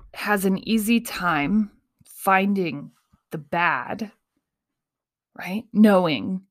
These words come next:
someone that's not worth time, trust, or effort instantly. Here's a good and bad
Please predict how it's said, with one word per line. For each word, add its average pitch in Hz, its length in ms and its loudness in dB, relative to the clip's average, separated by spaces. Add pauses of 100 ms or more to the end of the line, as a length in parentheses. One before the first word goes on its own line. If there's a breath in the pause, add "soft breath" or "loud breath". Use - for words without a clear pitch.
(140)
someone 170 480 -8
that's - 340 -12
not 175 360 -2 (600)
worth - 600 -6 (180)
time, 185 680 -4
trust, - 600 -6
or - 300 -2
effort - 640 -10 (640 soft breath)
instantly. - 920 0 (1080 soft breath)
Here's - 640 2 (360)
a 190 120 2
good 190 300 6
and 175 280 0
bad 147 400 -6